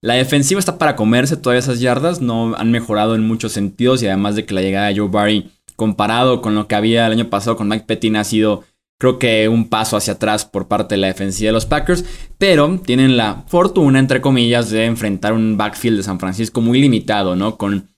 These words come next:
eh, ya está fuera Raheem Mostert el resto de la temporada, ¿no? Tenemos a Hasty lesionado, también está lesionado Elijah Mitchell, está también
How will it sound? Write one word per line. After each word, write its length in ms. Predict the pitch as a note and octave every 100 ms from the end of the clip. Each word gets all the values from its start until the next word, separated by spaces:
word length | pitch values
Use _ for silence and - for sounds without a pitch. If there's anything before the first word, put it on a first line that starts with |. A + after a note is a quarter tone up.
| _ _
eh, 380 | - G2 G2+ G3+
ya 100 | A2+
está 160 | C3+ C3+
fuera 200 | A#2+ B2+
Raheem 300 | A#2 G#2 A#2+
Mostert 420 | B2 C3 C3+ D3 G#2
el 60 |
resto 360 | G#2+ A2 - A#2
de 80 | G#2
la 140 | F#2
temporada, 600 | G2 F#2 F#2+ G2 G2 F#2
¿no? 140 | G#2
Tenemos 460 | G#2 G#2 A2+ A#2+ A#2 _ _ -
a 100 | F#2
Hasty 520 | - C#3 E3 - D3+
lesionado, 680 | C3 B2 A#2 A#2+ A#2+ A#2+ A#2
también 260 | F#2+ G#2
está 200 | G#2+ -
lesionado 300 | G2+ F#2+ F#2+
Elijah 320 | G2 F#2 F#2 G2
Mitchell, 680 | C#3+ D#3+ C3+ D3 C3+ C3+
está 180 | A#2 G#2
también 380 | G#2 G#2 G#2